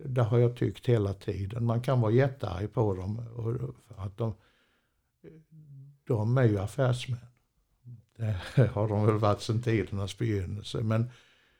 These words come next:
jag fick den uppfattningen, i alla fall jag, att de jag träffade var bra folk. Jag blev bekant med en taxichaufför i Istanbul som jag utnyttjade att åka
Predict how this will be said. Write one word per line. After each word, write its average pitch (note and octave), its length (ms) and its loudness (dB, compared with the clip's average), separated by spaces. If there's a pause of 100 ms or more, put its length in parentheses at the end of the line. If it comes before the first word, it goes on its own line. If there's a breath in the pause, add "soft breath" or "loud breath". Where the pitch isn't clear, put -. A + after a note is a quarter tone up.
(1000 soft breath)
jag C#3+ 320 6
fick - 280 2
den A#2+ 140 6
uppfattningen, A#2 760 2
i B2 60 6
alla A#2 240 8
fall A#2 240 4
jag, G#2 180 2
att G#2 160 -2 (440)
de C3 400 2
jag B2 200 4
träffade A2+ 500 4
var A2+ 140 -2
bra A2 320 2
folk. - 680 -8 (240)
Jag B2+ 140 2
blev B2+ 140 4
bekant B2+ 440 4
med A#2+ 100 -2
en A#2+ 80 2
taxichaufför C#3+ 1000 0
i D3 80 2
Istanbul A2+ 580 -4
som A2 220 -4
jag A2 100 0
utnyttjade A2+ 600 -6
att G#2 80 -6
åka G2 320 -8